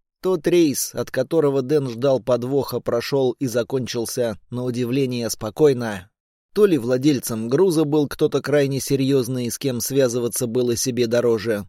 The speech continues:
то ли о рейсе пираты узнали слишком поздно, однако никто не пытался перехватить фрейтер, атаковать его или вообще предпринимать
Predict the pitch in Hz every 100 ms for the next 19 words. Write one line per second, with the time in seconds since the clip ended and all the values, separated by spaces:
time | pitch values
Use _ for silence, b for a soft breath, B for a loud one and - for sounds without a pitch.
0 | _ - 208 151 123 127 135 120 - 113
1 | 104 123 123 113 113 110 117 170 165 143
2 | 147 151 - 143 135 120 131 110 120 110
3 | 92 _ - 151 156 185 151 160 165 -
4 | 170 156 - 165 185 160 - - 117 -
5 | 123 117 113 90 - - 131 113 - 113
6 | - _ 165 185 - 113 120 175 - 139
7 | 139 139 156 156 110 110 98 - 170 -
8 | 147 139 - 135 139 139 127 -